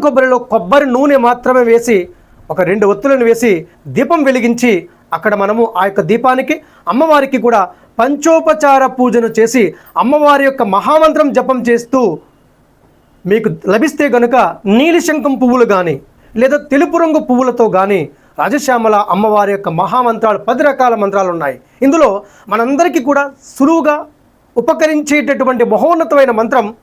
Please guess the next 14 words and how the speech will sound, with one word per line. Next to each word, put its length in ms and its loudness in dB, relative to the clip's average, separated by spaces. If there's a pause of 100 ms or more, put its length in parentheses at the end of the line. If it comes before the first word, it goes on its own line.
(520)
సుముఖీదేవి 640 0
మంత్రం. 260 -10 (680)
ఈ 60 -4
యొక్క 220 -4
మహామంత్రం 420 -2 (180)
రాజమాతాంగిని 840 0
మంత్రం 200 0
అని 100 -2
కూడా 180 0
అంటాం, 220 -10 (560)
చాండాలిని 560 2 (100)
మహామంత్రం 460 2
అని 100 -2
కూడా 100 0